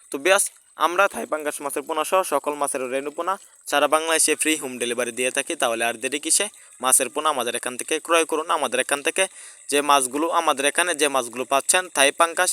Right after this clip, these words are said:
দেশি শিং, দেশি মাগুর, পাবদা, গুলশা, ট্যাংরা, তাছাড়াও পাচ্ছেন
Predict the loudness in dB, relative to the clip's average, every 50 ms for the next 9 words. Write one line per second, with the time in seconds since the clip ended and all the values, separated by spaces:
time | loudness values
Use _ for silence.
0 | -2 -6 -4 -2 0 0 2 2 2 0 0 -2 -8 -14 -20 -20 -20 -18 -6 0
1 | 2 2 2 2 0 0 0 0 -2 -2 -4 -10 -20 -20 -20 -20 -20 _ _ 4
2 | 6 6 4 2 2 2 2 2 2 -4 -14 -20 -14 -4 -2 0 0 2 2 2
3 | 4 4 2 0 -4 -14 _ _ _ _ 2 2 2 2 2 4 4 4 4 2
4 | -2 _ _ _ _ _ _ _ 4 4 6 8 8 8 8 8 6 6 4 4
5 | 4 4 4 2 2